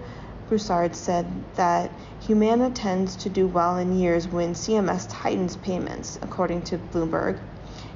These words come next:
He said the company has found those years are actually when they do better and when they usually grow greater than the market. Humana is be-, betting on Medicare Advantage and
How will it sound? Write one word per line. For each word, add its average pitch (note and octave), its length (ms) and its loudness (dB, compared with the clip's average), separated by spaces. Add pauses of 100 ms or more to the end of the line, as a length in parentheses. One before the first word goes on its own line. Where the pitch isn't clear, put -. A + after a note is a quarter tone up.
He C4+ 100 4
said F#3+ 400 2
the G#3 60 -4
company G#3 400 0
has G3 160 2
found F3 340 0
those F#3 260 0
years F3 220 2
are F3+ 160 -2
actually F3 460 0
when F3+ 160 0
they F3 100 2
do G#3 160 0
better F3 460 0 (340)
and F#3+ 180 2
when F3+ 360 0 (920)
they G3+ 80 0
usually F#3+ 480 0
grow E3 640 2 (180)
greater E3+ 380 4
than E3+ 500 -2
the - 80 -4
market. - 460 -4 (760)
Humana A3+ 420 6
is A#3+ 220 0
be-, F#3+ 440 2 (220)
betting A3 320 4
on F3 360 4
Medicare G3+ 520 2
Advantage F3+ 460 2
and F3+ 120 -2